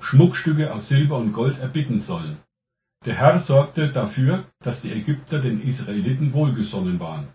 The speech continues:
Mose genoss sogar hohes Ansehen bei den Ministern des Pharaos und beim ganzen ägyptischen Volk.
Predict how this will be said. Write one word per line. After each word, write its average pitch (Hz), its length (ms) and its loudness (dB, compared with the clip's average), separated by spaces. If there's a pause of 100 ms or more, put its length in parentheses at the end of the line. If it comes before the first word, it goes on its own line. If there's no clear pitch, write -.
(440)
Mose 160 520 4
genoss 120 320 -2
sogar 104 340 -4
hohes 160 340 4
Ansehen 120 680 -2
bei 107 100 -6
den 107 160 -4
Ministern 120 480 2
des 92 140 -4
Pharaos 120 500 -2
und 107 100 -4
beim 98 180 -4
ganzen 101 380 -4
ägyptischen 127 520 -4
Volk. - 320 -2